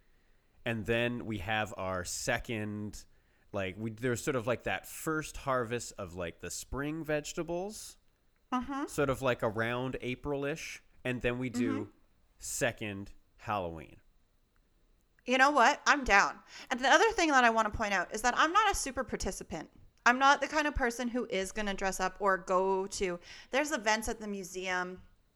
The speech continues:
Speaker 2: I think that's just, like, kind of a part of my character too. I just don't go anywhere.
Speaker 1: Yeah.
Speaker 2: I,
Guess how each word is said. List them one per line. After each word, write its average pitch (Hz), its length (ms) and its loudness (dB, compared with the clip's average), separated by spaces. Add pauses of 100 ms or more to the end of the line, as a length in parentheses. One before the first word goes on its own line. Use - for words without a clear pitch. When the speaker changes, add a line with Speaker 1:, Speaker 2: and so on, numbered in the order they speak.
(640)
Speaker 2:
I - 40 -20
think 214 160 -4
that's 185 160 -2
just, - 160 -10
like, 170 100 -10
kind 170 180 -6
of 160 60 -4
a 170 80 -8
part 170 240 -4
of 165 80 -8
my 160 80 -8
character 165 460 -10
too. - 240 -8
I 170 80 -8
just - 240 -14
don't - 200 -14
go - 220 -16 (260)
anywhere. - 480 -12 (100)
Speaker 1:
Yeah. 80 200 -8
Speaker 2:
I, - 80 -14